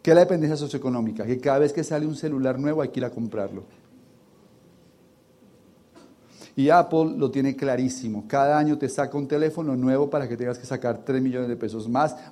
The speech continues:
para que no te quedes atrás y tus amigos no te digan hello. Entonces, la clase media ha ido construyendo un estilo de vida basado en la deuda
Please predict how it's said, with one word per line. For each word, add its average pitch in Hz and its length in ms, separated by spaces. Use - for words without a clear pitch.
para 120 220
que 123 120
no 117 180
te 127 120
quedes 120 380
atrás 117 460
y 127 60
tus 117 180
amigos 113 260
no 120 140
te 120 120
digan 117 320
hello. 101 340
Entonces, 151 520
la 143 240
clase 202 380
media 139 500
ha 139 120
ido 170 180
construyendo 160 960
un 165 160
estilo 170 560
de 135 140
vida 123 580
basado 139 840
en 127 160
la 110 140
deuda 175 600